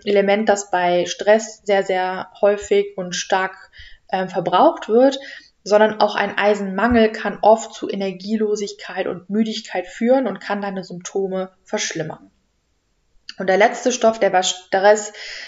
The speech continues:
sehr, sehr stark verbraucht wird, ist das Calcium. Und auch Calcium sollte hier einmal überprüft werden, ob das bei dir im Mangel ist. Also nochmal zusammengefasst,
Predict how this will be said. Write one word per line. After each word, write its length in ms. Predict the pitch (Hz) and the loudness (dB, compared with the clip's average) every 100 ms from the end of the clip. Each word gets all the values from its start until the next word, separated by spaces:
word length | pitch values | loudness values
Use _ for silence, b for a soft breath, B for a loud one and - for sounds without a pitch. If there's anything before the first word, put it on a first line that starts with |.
| B | B
sehr, 240 | 190 226 | 4 4
sehr 120 | 208 196 | 4 -2
stark 360 | - 185 - | -4 -6 -6
verbraucht 500 | 190 170 202 269 - | -10 0 4 4 2
wird, 220 | 247 247 | 2 2
ist 240 | 247 208 - | 0 -4 -4
das 320 | 190 - - | -6 -10 -18
Calcium. 880 | - 180 180 180 180 - - - 220 B B B B | -14 -4 -4 -4 -8 -10 -10 -10 -16 B B B B
Und 80 | - | -2
auch 140 | - - | -2 0
Calcium 560 | 214 233 247 247 240 | 2 2 2 -2 -2
sollte 300 | 196 196 196 | 0 -2 -4
hier 300 | 190 208 202 | -6 -4 -2
einmal 200 | 196 196 | -4 -6
überprüft 680 | 175 175 175 - 226 226 - | -4 -6 -8 -6 -6 -6 -4
werden, 420 | 208 196 190 196 B B _ | -2 0 -2 -8 B B _
ob 220 | 190 180 | -6 -2
das 280 | 202 196 202 | 0 0 -2
bei 80 | 190 | -6
dir 400 | 170 170 175 - | -6 -4 -4 -4
im 220 | 180 175 175 | -8 -10 -10
Mangel 360 | 165 160 165 165 | -10 -10 -10 -10
ist. 400 | - - - _ _ _ _ _ | -12 -12 -14 _ _ _ _ _
Also 540 | - 185 190 190 190 190 B B B B B _ | -4 0 0 0 -2 -4 B B B B B _
nochmal 320 | 202 196 190 | -4 0 0
zusammengefasst, 1080 | 185 190 202 311 302 285 - 269 269 269 - | -2 0 2 2 0 -4 -6 -2 -2 -4 -14